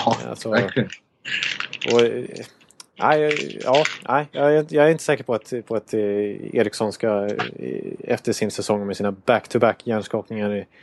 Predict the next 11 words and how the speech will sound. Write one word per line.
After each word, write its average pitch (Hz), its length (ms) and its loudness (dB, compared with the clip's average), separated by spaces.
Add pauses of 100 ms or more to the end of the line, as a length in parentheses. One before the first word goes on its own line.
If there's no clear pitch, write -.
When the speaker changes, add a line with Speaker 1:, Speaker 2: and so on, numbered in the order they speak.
(240)
Speaker 1:
ska - 160 0
ta 139 200 6
en, 117 140 4
en 113 160 0
topp - 200 0
sex-plats - 480 -2
i 92 40 -8
Sveriges 95 280 0
O 95 120 -4
S-lag 87 240 -6
här. 82 160 -12